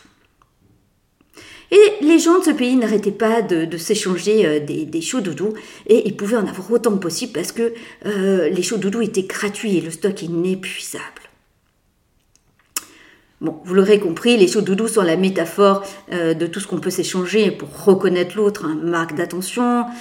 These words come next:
marque d'amour gratuite que vous, que nous échangeons et qui vont remplir celui qui donne et celui qui, qui reçoit de bien-être. Mais voilà,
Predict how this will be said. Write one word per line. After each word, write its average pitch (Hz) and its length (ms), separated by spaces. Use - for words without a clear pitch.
marque 170 320
d'amour 196 460
gratuite 220 680
que - 80
vous, 160 640
que 147 140
nous 165 240
échangeons 240 460
et 190 60
qui - 140
vont 180 140
remplir 175 380
celui 214 300
qui 185 120
donne 208 180
et 165 80
celui 190 300
qui, 165 220
qui - 120
reçoit 156 320
de 190 100
bien-être. - 540
Mais 226 300
voilà, 170 680